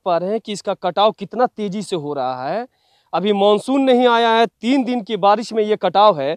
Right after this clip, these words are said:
और आप अंदाज़ा लगा सकते हैं इस कटाव से जब मानसून आएगा तो इस गांव की क्या स्थिति होगी, इस पंचायत की क्या स्थिति।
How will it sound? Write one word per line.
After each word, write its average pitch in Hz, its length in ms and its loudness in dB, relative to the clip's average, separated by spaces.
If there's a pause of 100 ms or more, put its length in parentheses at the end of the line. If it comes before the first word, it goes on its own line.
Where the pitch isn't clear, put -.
(380)
और 214 120 6
आप 220 160 6
अंदाज़ा 220 380 4
लगा 247 260 6
सकते 233 340 0
हैं 233 80 0
इस 208 120 -8
कटाव 214 340 4
से 208 140 -4
जब 196 140 -2
मानसून 202 420 2
आएगा 185 420 4 (400)
तो 254 80 2
इस 214 180 0
गांव 208 200 2
की 240 140 -6 (360)
क्या 233 200 6
स्थिति 214 360 -6
होगी, 208 260 0
इस 262 100 -2
पंचायत 220 440 2
की 220 120 -14
क्या 196 240 0
स्थिति। 180 320 -10